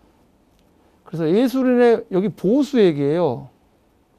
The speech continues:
계속 보수라는 말 나오죠. 소득세 계약 금액이 백이었을 때는 소득세 보수는 백입니다. 국세청에 신고하는. 고용보험의 보수는 계약 금액 곱하기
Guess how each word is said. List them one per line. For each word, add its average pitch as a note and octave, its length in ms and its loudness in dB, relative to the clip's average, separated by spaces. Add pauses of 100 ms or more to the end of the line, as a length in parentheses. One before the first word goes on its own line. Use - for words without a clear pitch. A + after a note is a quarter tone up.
(380)
계속 F#3+ 260 -10
보수라는 F#3 460 0
말 D#3+ 160 -2
나오죠. D3 520 -2 (1500)
소득세 A#3 840 -2
계약 F3 320 2
금액이 G3 300 -4
백이었을 D#3+ 580 -2
때는 G#3+ 580 -6 (180)
소득세 A#3+ 580 -2
보수는 F#3 440 -4
백입니다. C#3 720 -6 (880)
국세청에 D3 460 -4
신고하는. C#3+ 560 -10 (320)
고용보험의 G#3+ 640 2
보수는 F3+ 600 -2 (760)
계약 G3+ 340 2
금액 G3 360 -4
곱하기 E3 600 -4